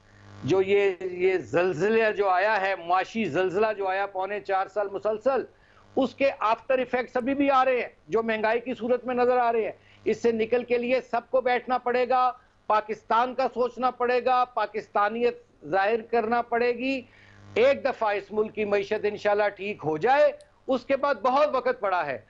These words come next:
फिर हम सियासी लड़ाइयाँ भी लड़ेंगे इनसे, ये हमसे लड़ेंगे। लेकिन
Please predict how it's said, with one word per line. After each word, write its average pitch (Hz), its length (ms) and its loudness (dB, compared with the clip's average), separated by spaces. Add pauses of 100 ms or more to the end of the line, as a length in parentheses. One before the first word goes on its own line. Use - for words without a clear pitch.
(140)
फिर 240 120 -2
हम 247 100 -4
सियासी 240 380 -2
लड़ाइयाँ 240 400 0
भी 254 120 0
लड़ेंगे 214 340 -2
इनसे, 190 460 -2
ये 180 200 -2
हमसे 240 360 0
लड़ेंगे। 214 540 0 (320)
लेकिन 214 340 -2